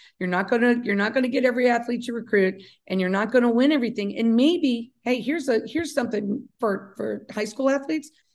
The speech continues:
Hey, maybe this whole wrestling experience is just to prepare you for when your wife has cancer and you gotta, you gotta bang through it,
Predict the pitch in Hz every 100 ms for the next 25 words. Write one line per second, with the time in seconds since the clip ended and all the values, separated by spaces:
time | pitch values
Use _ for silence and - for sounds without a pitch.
0 | - 302 240 208 240 294 285 285 277 -
1 | 254 277 254 214 214 277 269 - 294 294
2 | 294 - _ - 202 240 240 247 240 233
3 | 226 233 214 208 190 196 196 196 196 196
4 | 180 - 208 208 285 233 - _ _ _
5 | 208 190 196 190 - - 190 208 190 220
6 | 196 190 208 202 -